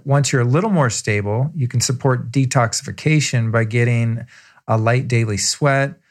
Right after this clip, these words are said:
uh, eating steamed foods that can assist the liver, like dandelion, artichoke, beets,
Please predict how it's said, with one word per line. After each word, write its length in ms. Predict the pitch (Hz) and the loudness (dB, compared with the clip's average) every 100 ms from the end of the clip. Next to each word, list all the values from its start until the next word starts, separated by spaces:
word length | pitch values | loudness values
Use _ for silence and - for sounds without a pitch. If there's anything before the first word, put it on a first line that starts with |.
| _ _ | _ _
uh, 180 | 110 104 | -2 0
eating 340 | - 127 123 107 | 2 2 4 2
steamed 560 | - - - 131 135 | -2 0 4 4 4
foods 380 | 127 147 143 131 | 2 0 2 2
that 120 | 117 | -2
can 140 | - 113 | -2 -2
assist 440 | 98 - 120 - | -2 0 0 0
the 80 | 107 | -4
liver, 400 | 107 117 123 117 | 0 0 2 0
like 240 | 101 98 | -2 -4
dandelion, 800 | 107 113 120 120 117 113 113 113 - | -2 0 2 2 2 2 0 -2 0
artichoke, 540 | 110 113 104 120 113 110 107 | 0 0 -2 0 0 -2 -2
beets, 540 | 117 117 113 - - | 0 2 0 -2 -6